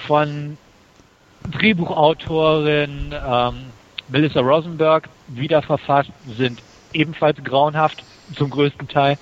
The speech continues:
ähm, was, glaube ich, aber auch der Vorlage einfach zuzuschreiben ist. Ähm,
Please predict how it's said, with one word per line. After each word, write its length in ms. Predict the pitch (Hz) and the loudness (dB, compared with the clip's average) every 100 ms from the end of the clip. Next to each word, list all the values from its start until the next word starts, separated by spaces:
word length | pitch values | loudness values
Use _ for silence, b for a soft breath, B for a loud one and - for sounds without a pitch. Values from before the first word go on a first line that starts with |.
| B B B B B _ - - | B B B B B _ -20 -4
ähm, 340 | 123 127 127 110 | 0 2 0 0
was, 160 | 135 131 | -2 0
glaube 260 | 135 135 | 2 2
ich, 100 | 135 | 2
aber 140 | 127 127 | 2 2
auch 160 | 123 | 2
der 120 | 123 | -2
Vorlage 520 | 117 123 120 110 104 107 | -2 0 2 4 2 -2
einfach 240 | 107 110 | -4 -6
zuzuschreiben 680 | - 113 117 - - 101 98 95 92 | -6 -14 -10 -8 0 0 0 -4 -10
ist. 200 | - - 120 | -10 -14 -6
Ähm, 220 | 110 101 | -4 -4